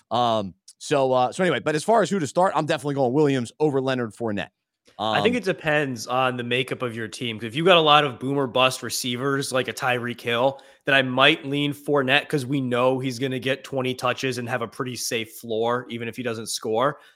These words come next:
Speaker 2: But if you're looking for upside, then I would definitely go with Javonte Williams on a week-to-week basis.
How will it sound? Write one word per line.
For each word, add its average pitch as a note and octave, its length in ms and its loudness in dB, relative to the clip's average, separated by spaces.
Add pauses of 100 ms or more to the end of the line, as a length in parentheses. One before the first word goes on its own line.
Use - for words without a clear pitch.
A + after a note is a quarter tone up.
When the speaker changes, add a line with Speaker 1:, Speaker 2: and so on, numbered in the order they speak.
(240)
Speaker 2:
But D3 140 2
if C#3 160 -2
you're D3 160 2
looking D3 240 0
for D#3+ 160 0
upside, D3 560 4
then C3 160 0
I A#2+ 100 0
would B2 140 -2
definitely A#2+ 400 -4
go A2 220 -2
with G#2+ 120 -6
Javonte G#2 520 -6
Williams G2+ 340 -6
on G2 120 -6
a F#2+ 40 -8
week-to-week F#2+ 500 -14
basis. - 600 -12